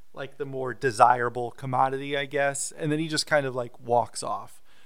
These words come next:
But he does kind of regain his composure, comes back to her later as she is getting ready to leave, and he just says, "Really enjoyed talking to you.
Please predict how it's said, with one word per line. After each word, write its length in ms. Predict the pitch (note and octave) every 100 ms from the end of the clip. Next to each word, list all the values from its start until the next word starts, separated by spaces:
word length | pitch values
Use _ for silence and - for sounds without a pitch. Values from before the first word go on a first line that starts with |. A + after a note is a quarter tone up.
| -
But 160 | - E3
he 100 | E3+
does 260 | D#3 A#3+ A3+
kind 180 | G3
of 220 | D#3+ A#2 A#2+
regain 480 | C#3 C#3 C#3+ D3
his 140 | C3+ B2
composure, 600 | - A#2+ B2 A#2 B2 A#2+ - - -
comes 240 | F#3+ G3
back 260 | D#3 E3+ -
to 80 | D#3
her 120 | D#3
later 480 | C#3 C3+ C3 C3+ C#3+
as 400 | - C3 G#2+ - - - -
she 240 | - - D3
is 100 | B2+
getting 220 | C#3+ C3+
ready 180 | C3+ B2+
to 60 |
leave, 500 | A#2 B2 C3 B2+ - -
and 140 | C3 A#2
he 100 | A#2+
just 240 | A#2+ -
says, 360 | C3+ B2 A2+ - - - - - -
"Really 200 | C3 C3
enjoyed 300 | A#2+ B2 -
talking 340 | F3 F3+ F3
to 60 | E3
you. 340 | F3 E3+ E3